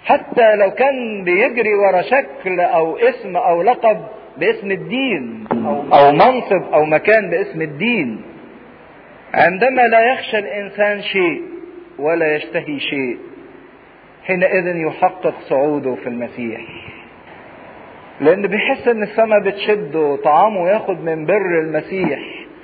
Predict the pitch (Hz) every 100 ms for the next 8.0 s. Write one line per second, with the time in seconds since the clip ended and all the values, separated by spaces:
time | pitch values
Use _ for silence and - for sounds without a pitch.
0 | - - 143 143 139 139 190 170 147 143
1 | 135 - 147 135 120 - - - - -
2 | - - - - - - - - - -
3 | 226 - 285 302 254 208 233 226 220 202
4 | 240 262 170 151 139 147 143 139 175 185
5 | 156 120 - - - - - - _ 131
6 | 151 180 175 170 170 180 202 170 147 147
7 | 135 131 123 143 143 147 151 147 170 151